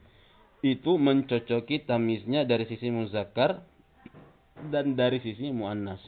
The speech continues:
Seperti contoh, najaha wahidun wa isruna taliban.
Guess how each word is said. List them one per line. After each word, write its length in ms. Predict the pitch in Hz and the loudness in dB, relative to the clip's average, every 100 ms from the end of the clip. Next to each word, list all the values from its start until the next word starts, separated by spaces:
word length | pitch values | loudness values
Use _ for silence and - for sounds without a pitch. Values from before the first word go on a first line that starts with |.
| - | -10
Seperti 320 | 95 117 127 | -4 -2 0
contoh, 400 | 135 143 135 117 | 0 2 2 2
najaha 480 | 113 143 120 120 135 | 2 0 2 0 2
wahidun 560 | 127 135 147 127 123 | 4 4 2 0 0
wa 160 | 117 104 | 2 0
isruna 480 | 101 113 131 131 120 | -4 -6 -2 -2 0
taliban. 560 | 123 127 107 110 95 | -2 0 0 -2 -2